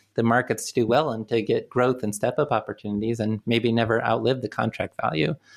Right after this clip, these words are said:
But the important point there is, there is an important point, and it's, if you're paying for this protection, you wanna take advantage of it. And that means you wanna take the allowed distribution amounts.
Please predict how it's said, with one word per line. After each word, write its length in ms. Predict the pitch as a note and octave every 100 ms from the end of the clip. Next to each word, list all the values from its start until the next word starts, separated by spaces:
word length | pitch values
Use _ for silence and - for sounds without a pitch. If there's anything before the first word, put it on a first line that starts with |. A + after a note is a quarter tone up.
| - - _ _
But 160 | C#3+
the 100 | D#3+
important 380 | D3+ D3 A3+ F3+
point 220 | D#3+ B2+
there 160 | C3 A#2+
is, 460 | - C#3+ A#2 -
there 120 | - C3+
is 140 | D#3
an 80 | A#2+
important 360 | A2 C3+ A2
point, 320 | - D#3+ B2 -
and 120 | A2+
it's, 360 | A2 - - - _ _ _ _ _
if 120 | D3+ -
you're 120 | G#3
paying 340 | G#3 E3+ G#3
for 120 | G3
this 220 | C3 B2+ -
protection, 800 | B2+ - E3 - A#2 G#2 G2 F#2+ _ _ _ _
you 160 | - C3
wanna 260 | C3+ C#3 B2+
take 200 | C#3 C3
advantage 480 | G#2 B2 A#2+ F#2
of 140 | - A2+
it. 260 | - - _ _ _ _ _ _
And 160 | A#2+ B2
that 220 | C3 C3+
means 320 | C3 A2+ B2
you 100 | A#2+
wanna 360 | A#2 C3 C#3 B2
take 320 | - B2 B2
the 80 | A2+
allowed 340 | A2+ A2+ G#2+
distribution 600 | G#2+ - F#2+ A2+ - -
amounts. 580 | A2 - - - -